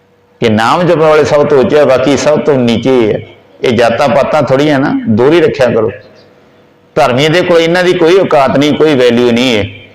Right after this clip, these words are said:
ਹੁਣ ਪਾਤਸ਼ਾਹ ਨੇ ਬਚਨ ਕੀਤਾ, ਕਹਿੰਦੇ, "ਮਤ ਵਿੱਚ ਰਤਨ ਜਵਾਹਰ ਮਾਣਕ।"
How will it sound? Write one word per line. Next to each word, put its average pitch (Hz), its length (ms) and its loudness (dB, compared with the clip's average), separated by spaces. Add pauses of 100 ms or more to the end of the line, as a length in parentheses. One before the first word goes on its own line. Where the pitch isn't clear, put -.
(1900)
ਹੁਣ 131 200 -2
ਪਾਤਸ਼ਾਹ 147 400 0
ਨੇ 233 100 0
ਬਚਨ 175 380 0
ਕੀਤਾ, 156 320 0
ਕਹਿੰਦੇ, 190 340 0
"ਮਤ 139 440 0
ਵਿੱਚ 240 260 -2
ਰਤਨ 151 540 0
ਜਵਾਹਰ 143 580 0
ਮਾਣਕ।" 147 420 -2